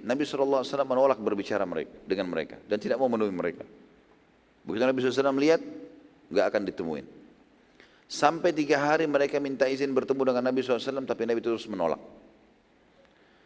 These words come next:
Mereka bingung, sampai akhirnya mereka bertemu dengan Ali bin Abi Thalib radhiyallahu anhu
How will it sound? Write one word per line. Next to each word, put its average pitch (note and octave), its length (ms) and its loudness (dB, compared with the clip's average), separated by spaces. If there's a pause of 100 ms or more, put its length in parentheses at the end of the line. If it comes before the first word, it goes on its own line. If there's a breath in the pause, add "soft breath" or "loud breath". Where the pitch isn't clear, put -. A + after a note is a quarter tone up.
(260 soft breath)
Mereka C#3+ 320 2
bingung, A#2+ 400 0
sampai B2 320 0
akhirnya A#2+ 400 2
mereka A2+ 320 0
bertemu A2 480 0
dengan G2 160 -2
Ali G#2+ 160 0
bin G#2 160 0
Abi F2+ 160 0
Thalib F2+ 320 4
radhiyallahu F2 560 2
anhu A#2 240 -4